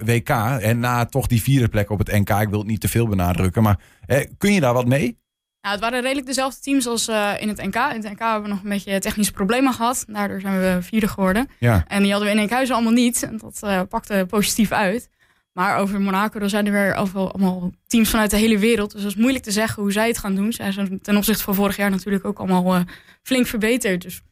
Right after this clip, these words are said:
Speaker 1: Ja,
Speaker 2: hoe
Speaker 1: want
Speaker 2: wij
Speaker 1: wa-,
Speaker 2: nou in de
Speaker 1: Zwolle
Speaker 2: competitie
Speaker 1: Botente
Speaker 2: staan.
Speaker 1: vorig jaar, Monaco? Wat?
Speaker 2: Vierde.
Speaker 1: Vierde?
Speaker 2: Ja.
Speaker 1: Oké. Nou, dat is niet slecht.
Speaker 2: Is zeker niet slecht. Nee, hebben ze echt wel, eh, goed gedaan, dat vorige team.
Speaker 1: Ja.
Speaker 2: Dus, eh, nou ja.
Speaker 1: En hoe zit dat? Want ik, ik heb dus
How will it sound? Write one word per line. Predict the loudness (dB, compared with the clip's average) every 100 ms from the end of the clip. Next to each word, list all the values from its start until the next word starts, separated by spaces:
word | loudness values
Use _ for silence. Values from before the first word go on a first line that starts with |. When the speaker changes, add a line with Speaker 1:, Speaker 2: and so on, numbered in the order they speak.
| _ _
Speaker 1:
Ja, | 0 0
Speaker 2:
hoe | 2
Speaker 1:
want | 2
Speaker 2:
wij | 2
Speaker 1:
wa-, | 2
Speaker 2:
nou | 0 -2
in | -6 -8 -2
de |
Speaker 1:
Zwolle | 0 2
Speaker 2:
competitie | 4 2 2
Speaker 1:
Botente | 0 0
Speaker 2:
staan. | 0
Speaker 1:
vorig | 0 2
jaar, | 2 2
Monaco? | 2 2 0 0 -2 0
Wat? | -4
Speaker 2:
Vierde. | -2 -4 -4 -8 _ _
Speaker 1:
Vierde? | 2 2 2 0 -6
Speaker 2:
Ja. | -8 -8 -6
Speaker 1:
Oké. | -4 0 -2 -4 _ _ -6
Nou, | -2
dat | -2
is | 0
niet | 2 0 -2
slecht. | 0 0 0 -4
Speaker 2:
Is | -6 -4
zeker | -4 -2
niet | 0 0
slecht. | -4 -6 -8
Nee, | -8
hebben | -6 -6 -8
ze | -8
echt | -8
wel, | -4 -2 0
eh, | -2
goed | -6 -10
gedaan, | -4 -4
dat | -4
vorige | -8 -12 -12
team. | -6 -6 -6 _
Speaker 1:
Ja. | 0 0
Speaker 2:
Dus, | 0 -4
eh, | -2
nou | -2 -4
ja. | -6 -6 -6 -12 -2
Speaker 1:
En | 2
hoe | 2
zit | 2
dat? | 0 0
Want | 0
ik, | 0 -2
ik | -2
heb | -2 -2
dus | 0 0